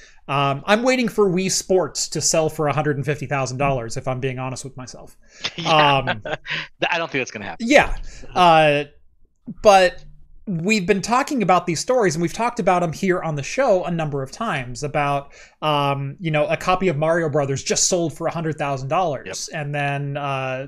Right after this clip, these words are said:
Speaker 1: there was, uh, an, a sealed Nintendo sixty-four or Mario sixty-four sold for
Speaker 2: <laughs>
Speaker 1: four hundred thousand. And,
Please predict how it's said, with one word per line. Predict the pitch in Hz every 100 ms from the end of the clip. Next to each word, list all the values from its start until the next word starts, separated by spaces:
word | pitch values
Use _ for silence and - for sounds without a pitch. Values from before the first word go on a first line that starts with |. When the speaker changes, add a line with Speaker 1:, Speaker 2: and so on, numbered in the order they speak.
| -
Speaker 1:
there | 190 139 151
was, | 147 147 143 139
uh, | 147 -
an, | 160 156 156
a | 160
sealed | - 214 202 175
Nintendo | 175 190 170
sixty-four | - 170 - 160 170 165 156 139
or | 151 147
Mario | 147 165 196 165
sixty-four | 165 - 147 - 143 127
sold | - 147 139 -
for | 147 143 135
Speaker 2:
<laughs> | 127 - -
Speaker 1:
four | 220 208
hundred | 185 202 170 143
thousand. | 135 127 120 123 123
And, | 123